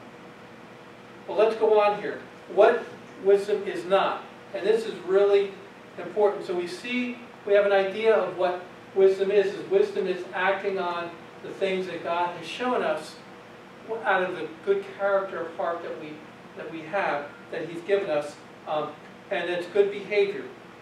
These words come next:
And so we see here, now we're gonna look at those things which character isn't.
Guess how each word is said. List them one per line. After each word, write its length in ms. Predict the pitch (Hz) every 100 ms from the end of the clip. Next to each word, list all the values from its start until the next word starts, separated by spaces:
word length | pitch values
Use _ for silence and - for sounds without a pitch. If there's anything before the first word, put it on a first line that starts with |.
| -
And 260 | - 175 165
so 220 | 196 185
we 120 | 170
see 260 | 170 - 214
here, 400 | 196 196 185 180 - - - -
now 340 | 180 185 185
we're 220 | 185 175 175
gonna 240 | 185 170 165
look 160 | 180
at 180 | 180 175
those 220 | 180 175
things 320 | 165 180 170 165 - - -
which 140 | 165 -
character 440 | 196 180 175 180 190
isn't. 200 | 196